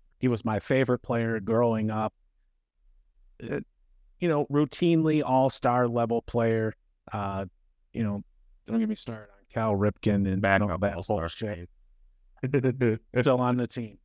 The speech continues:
Speaker 1: Um,
Speaker 2: Yeah.
Speaker 1: and, and for a while, I always felt like he didn't get the recognition he deserved for just how good of a player he was. Um, you know, Trammell and, and his buddy there at second base, Lou Whitaker, they were the,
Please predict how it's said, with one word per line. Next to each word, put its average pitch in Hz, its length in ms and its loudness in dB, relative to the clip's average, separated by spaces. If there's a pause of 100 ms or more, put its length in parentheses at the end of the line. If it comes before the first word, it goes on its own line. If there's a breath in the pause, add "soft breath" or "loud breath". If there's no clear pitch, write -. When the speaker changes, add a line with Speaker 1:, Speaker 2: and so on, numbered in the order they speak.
(140)
Speaker 1:
Um, 104 380 -4
Speaker 2:
Yeah. 95 240 2 (640)
Speaker 1:
and, 156 180 -2
and 160 140 0
for 143 120 2
a 139 80 4
while, 117 580 2
I 113 100 2
always 107 240 2
felt 110 240 -2
like 107 200 -8
he 113 120 -2
didn't 101 240 0
get 101 140 0
the 98 100 -2
recognition 95 680 -2
he 95 140 -4
deserved 90 560 -6
for 117 100 0
just - 260 -8
how 110 140 4
good 98 180 0
of 95 100 -4
a 95 60 -6
player - 200 -18 (160)
he - 140 -20
was. - 340 -20 (640)
Um, 87 420 -4 (760)
you - 80 -20
know, - 140 -20
Trammell 104 580 2
and, 98 200 -2
and 95 440 -4
his 101 160 -2
buddy - 320 -20
there - 200 -20
at 87 80 -10
second 98 380 2
base, 98 260 2
Lou 101 180 0
Whitaker, 98 540 0
they 95 140 -2
were 98 160 0
the, 92 320 -4